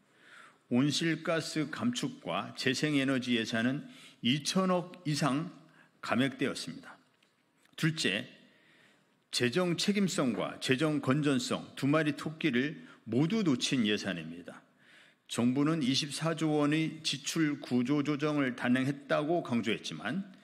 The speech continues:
정작 구체적인 사업 목록조차 국회에 제시하지 못하고 있습니다. 거기다 다음 정권으로 떠넘기는 방식으로 자본적 지출을 줄여 재정 건전성 지표만 올리는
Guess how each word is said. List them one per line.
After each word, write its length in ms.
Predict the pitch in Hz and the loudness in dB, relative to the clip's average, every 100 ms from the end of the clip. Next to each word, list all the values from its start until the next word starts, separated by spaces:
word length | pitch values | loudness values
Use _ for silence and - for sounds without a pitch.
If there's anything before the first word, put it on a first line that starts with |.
| - - - | -20 -20 -10
정작 500 | - 117 131 156 156 | -2 2 2 2 -2
구체적인 680 | 139 120 156 156 143 139 127 | -4 -2 0 0 0 0 0
사업 280 | 123 165 156 | 0 0 0
목록조차 1120 | 131 110 120 139 143 - 151 - - 80 - - - - - | -2 2 2 2 0 -2 -4 -2 -4 -4 -4 -12 -20 -20 -16
국회에 440 | - 123 123 117 | -14 -4 0 0
제시하지 840 | 107 113 101 107 95 143 170 190 - | 0 -2 -2 -2 -2 -2 -6 -6 -10
못하고 460 | 104 95 - 123 95 | -6 -6 -4 -4 -4
있습니다. 460 | - 76 - - - _ - - - _ | -6 -10 -14 -20 -20 _ -20 -20 -20 _
거기다 580 | - 131 123 - 101 - - _ - | 0 2 0 -2 -10 -12 -20 _ -10
다음 380 | - 113 127 120 | -2 2 2 4
정권으로 640 | 120 120 127 120 117 117 | 2 2 2 4 2 -2
떠넘기는 560 | 156 156 143 127 120 104 | -2 0 2 2 0 0
방식으로 760 | 98 110 131 104 85 123 151 - - - _ - | -2 -2 -2 -4 -6 -10 -12 -20 -20 -20 _ -10
자본적 640 | 98 98 117 117 120 110 | -6 -2 0 2 0 -2
지출을 460 | - - - 123 101 | -6 -6 -2 -2 0
줄여 280 | - 143 - - - _ _ | -2 -2 -4 -14 -20 _ _
재정 480 | - 107 113 110 107 | -4 -2 -2 -2 -2
건전성 800 | 104 104 101 104 98 147 160 151 | -2 -2 0 -2 -2 -4 -4 -4
지표만 420 | - - 120 113 | -6 0 0 2
올리는 480 | 107 107 101 135 | 0 0 0 -2